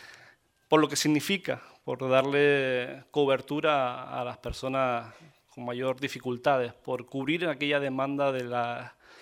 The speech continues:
de las familias que habían sido muy insistentes en poder tener, eh, cobertura ante cualquier situación futura y, y ante cualquier preocupación. Abríamos,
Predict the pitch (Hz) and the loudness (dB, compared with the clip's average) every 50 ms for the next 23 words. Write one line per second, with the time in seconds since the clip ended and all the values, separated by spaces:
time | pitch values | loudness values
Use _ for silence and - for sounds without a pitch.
0 | - - _ - 131 131 131 - - 131 131 147 180 185 160 127 123 123 117 - | -20 -14 _ 0 2 2 2 2 2 0 2 0 0 -2 -4 -6 -8 -10 -12 -16
1 | _ _ - - 160 127 123 123 127 131 131 - - 135 131 135 135 127 127 131 | _ _ -20 -20 -16 -12 -10 -8 -8 -8 -8 -8 -6 -4 -2 -2 0 0 0 0
2 | 139 143 139 135 135 - 131 123 - - 131 131 131 127 147 139 143 147 143 - | 0 0 0 -2 -4 -4 -6 -6 -4 -2 -2 -2 -2 -2 -2 -2 -2 -2 -6 -14
3 | - - - - - - - - 123 120 117 - 120 123 127 127 - - 135 131 | -20 -20 -20 -20 -20 -20 -18 -14 -14 -12 -10 -6 -4 -2 -2 -4 -4 -6 -6 -2
4 | 135 131 127 131 127 123 123 - - - - 127 127 127 120 120 - - 160 165 | -2 0 0 -2 -2 -4 -6 -10 -8 -4 -2 0 2 2 0 0 -2 -2 0 2
5 | 156 147 143 147 - - - - - - - - - _ _ _ - 135 127 123 | 2 2 0 -2 -10 -20 -20 -20 -20 -20 -20 -20 -20 _ _ _ -8 -6 -6 -6
6 | 123 120 127 - 127 123 120 120 117 117 117 - - - 127 120 - 139 139 - | -6 -8 -8 -6 -4 -4 -4 -4 -6 -8 -10 -4 0 0 0 2 2 -2 -2 -2
7 | - 143 143 131 - - 139 127 - 127 120 123 127 127 135 131 131 120 120 120 | -2 -4 -4 -4 -2 -4 -6 -6 -6 -8 -6 -6 -2 0 2 2 2 0 -2 -4
8 | 117 107 - _ - 151 - 160 160 160 139 113 107 - 101 - _ _ _ _ | -8 -12 -18 _ -20 -20 -20 -20 -20 -20 -20 -20 -20 -20 -20 -20 _ _ _ _
9 | _ - 143 123 117 - 131 - 127 127 117 147 147 - 147 147 127 127 - - | _ -10 -8 -6 -6 -2 2 4 4 6 6 4 4 4 2 0 0 -2 -2 -2
10 | 107 - - 123 113 110 113 - - - - - - - - - - - - - | -4 -4 -6 -6 -8 -8 -12 -16 -18 -20 -20 -20 -20 -18 -18 -18 -18 -18 -18 -18
11 | - - - - - _ _ _ _ _ _ _ - 135 135 139 139 156 160 165 | -20 -20 -20 -20 -20 _ _ _ _ _ _ _ -6 -4 -2 2 6 8 8 8
12 | 170 170 165 165 160 156 147 143 135 131 120 | 8 8 8 8 8 6 6 6 4 2 -2